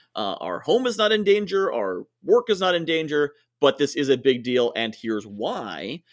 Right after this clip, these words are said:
Um, and while I don't think she could have gone into the, the political theory of what was happening and all the rest, she at least understood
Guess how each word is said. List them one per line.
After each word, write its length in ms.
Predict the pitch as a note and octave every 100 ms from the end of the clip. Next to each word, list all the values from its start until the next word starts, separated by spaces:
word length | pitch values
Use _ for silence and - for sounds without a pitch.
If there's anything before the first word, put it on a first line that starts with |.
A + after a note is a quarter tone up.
| _ _ _
Um, 560 | A2 A2+ G#2+ G#2+ G#2+ A#2 _ _
and 440 | C3 D3 D3 D3 - - _ _
while 220 | C#3+ C#3+
I 80 | C3+
don't 180 | C#3 C3+
think 140 | C3+ A#2+
she 120 | C3
could 140 | C3+
have 120 | A#2
gone 220 | A#2+ A#2 A#2
into 200 | A2+ G#2+
the, 180 | G#2+ - A2
the 80 |
political 460 | A#2 D3+ D#3 D3+ C3+
theory 520 | - - E3 D#3 D3
of 140 | C3 C3
what 140 | C3+
was 160 | C3 -
happening 560 | C#3+ C#3+ C#3+ A#2+ A#2
and 340 | B2 A#2 A2 -
all 140 | G2+
the 60 | C#3+
rest, 200 | A3 F#3+ _ _
she 160 | - G#3
at 60 |
least 180 | A3 G#3+
understood 1040 | F3+ F3+ D3+ C3+ - A3+ G#3+ C#3 B2 C3+